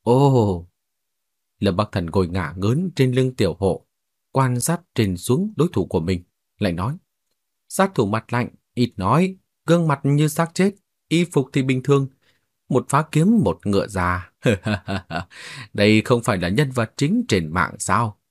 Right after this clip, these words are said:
Được đấy, có tính cách nha." Hứa Mặc sắc mặt lạnh lùng, không có chút biểu tình nào. Hắn chỉ tay vào Lâm Bắc Thần, nhẹ nhàng ngoắc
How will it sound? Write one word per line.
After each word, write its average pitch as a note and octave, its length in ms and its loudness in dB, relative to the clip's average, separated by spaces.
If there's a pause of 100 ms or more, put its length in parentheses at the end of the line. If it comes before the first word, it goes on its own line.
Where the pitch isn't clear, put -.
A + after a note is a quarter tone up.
Được B2+ 260 0
đấy, G3+ 320 0 (260)
có F#2 240 2
tính A2 240 -4
cách D3+ 240 -4
nha." G2+ 280 -2 (1900)
Hứa G3 100 4
Mặc B2+ 200 0
sắc F#3 180 -2
mặt A2 200 -4
lạnh G2+ 220 -2
lùng, F#2+ 200 -2 (360)
không G2 380 0
có A2 140 -2
chút F#3+ 180 -2
biểu F2+ 200 -2
tình F#2+ 200 -2
nào. F#2 240 -8 (640)
Hắn B2 360 0
chỉ A2+ 160 2
tay C#3+ 200 -2
vào C3 140 0
Lâm D#3 160 -2
Bắc G3+ 160 0
Thần, C3 180 -2 (220)
nhẹ D3+ 180 0
nhàng C#3 300 -2
ngoắc G#2 180 -2